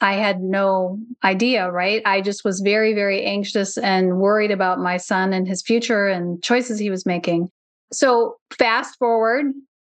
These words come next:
I went through that very difficult time with him and made a decision that I wanted to help others in the situation. I went back to university to get a degree and become a licensed chemical dependency counselor.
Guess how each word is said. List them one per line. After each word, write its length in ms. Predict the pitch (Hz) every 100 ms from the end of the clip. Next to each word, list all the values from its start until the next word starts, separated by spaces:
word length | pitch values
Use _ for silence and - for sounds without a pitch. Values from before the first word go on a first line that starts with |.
| _
I 100 | 208
went 220 | 214 226
through 140 | 220 233
that 160 | 214
very 220 | 220 220 226
difficult 480 | 233 247 247 226
time 280 | - 220 214
with 140 | 208 220
him 400 | 220 202 214 254 _ _ _
and 180 | 220 226
made 160 | 226 226
a 80 | 226
decision 520 | 226 220 226 220 214
that 100 | 208
I 100 | 202
wanted 460 | 202 208 208 208 -
to 380 | 233 202 196 202
help 280 | - 214 214 208
others 580 | 208 208 202 196 190 -
in 160 | 220 208
the 80 | 202
situation. 840 | - 202 214 220 269 226 214 233 _ _ _
I 220 | 220 226 247
went 260 | 247 233
back 280 | 226 214 220
to 120 | -
university 960 | 226 220 202 202 214 - 240 247 254 254
to 420 | - 233 214 196
get 200 | 196 208
a 80 | 208
degree 720 | 196 208 208 208 226 233 247
and 380 | 247 208 202 196 -
become 460 | 214 - 226 233 220
a 80 |
licensed 480 | 208 208 214 208 196
chemical 420 | - 214 208 208
dependency 600 | 196 190 214 202 208 - 202
counselor. 720 | - 202 196 - 233 277